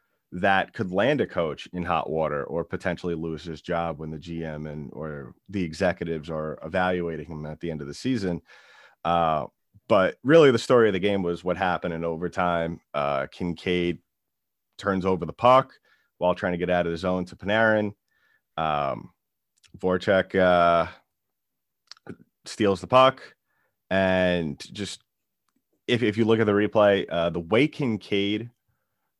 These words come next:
uh, reacted to the deke that Voracek put on him, it, they didn't match up.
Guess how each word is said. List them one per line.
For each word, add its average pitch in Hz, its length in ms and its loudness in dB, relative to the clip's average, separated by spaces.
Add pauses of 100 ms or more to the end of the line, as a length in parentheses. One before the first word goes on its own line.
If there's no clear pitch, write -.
(140)
uh, 69 320 -6 (120)
reacted 92 580 0
to 95 120 -6
the 80 100 -8
deke 90 360 -6
that 78 220 -4
Voracek 82 440 -6
put 82 140 -2
on 85 140 -2
him, 98 280 -2 (840)
it, 90 260 0 (240)
they 104 120 4
didn't 101 200 0
match 90 300 -4
up. - 180 -14